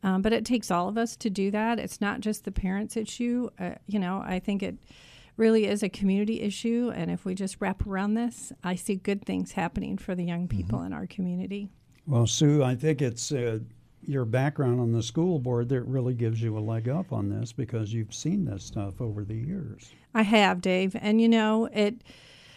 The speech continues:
Speaker 1: I think it ebbs and flows at some point, but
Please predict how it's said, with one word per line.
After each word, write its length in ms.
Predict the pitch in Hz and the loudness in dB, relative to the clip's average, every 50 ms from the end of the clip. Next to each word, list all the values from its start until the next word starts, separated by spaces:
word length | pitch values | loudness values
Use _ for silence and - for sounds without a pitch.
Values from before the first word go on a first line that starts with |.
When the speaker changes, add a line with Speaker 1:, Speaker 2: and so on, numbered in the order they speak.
| - - - _ _ _ _ - - | -20 -20 -20 _ _ _ _ 0 2
Speaker 1:
I 80 | 214 214 | 4 6
think 200 | - 269 269 277 | 8 8 8 8
it 100 | 247 - | 6 6
ebbs 260 | 202 226 233 233 247 | 6 6 6 6 8
and 120 | 269 262 247 | 6 6 6
flows 360 | - 220 208 202 214 220 208 | 6 6 6 6 6 6 4
at 140 | 220 - - | 2 0 0
some 240 | - - 185 190 190 | 0 0 2 2 2
point, 480 | - - 196 190 196 208 214 - - | 2 2 2 2 2 0 0 0 0
but 280 | 196 196 180 180 180 - | 0 2 2 2 0 -4